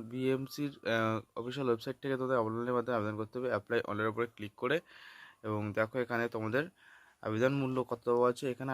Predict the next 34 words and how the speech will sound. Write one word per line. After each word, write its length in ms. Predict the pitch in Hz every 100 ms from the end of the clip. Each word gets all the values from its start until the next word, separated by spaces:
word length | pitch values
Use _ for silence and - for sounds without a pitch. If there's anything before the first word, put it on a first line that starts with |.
| 120
আবেদন 220 | 117 120 127
করতে 260 | 120 - 151 -
সংরক্ষিত 420 | 120 123 135 127 127
প্রার্থীদের 300 | 120 131 127
ক্ষেত্রে 200 | 127 127
নশো 160 | 110 120 123
টাকা 120 | 127 123
চার্জ 160 | 113 113 120
করা 120 | 123
হচ্ছে, 240 | 127 - 170 - -
আর, 80 | 120 170 _ _ _ _ _
আহ, 180 | 104 104 110
যারা 140 | 117 95
অসংরক্ষিত 460 | 110 131 143 139 127 123 -
প্রার্থী, 240 | 117 113 113 -
প্রার্থী 200 | 120 123
তার 80 | 104
জন্য 100 | 113 113
কিন্তু 140 | 120 131
হাজার 160 | 104 98 113
টাকা 140 | 123 113
চার্জ 140 | 104 107
করতে 180 | - 120
হবে। 140 | 135 202 _ _ _
ঠিক 100 | 123 139
আছে, 140 | - 123 - _ _ _ _ _ - - -
আবেদন 200 | 113 135 143
মূল্য 140 | 147 143
অনলাইনের 280 | 117 123 131
মাধ্যমে 240 | 123 127 131
কিন্তু 180 | 123 127 117
পেমেন্ট 240 | 117 113 110
করতে 200 | 104 - 117
হবে। 140 | 127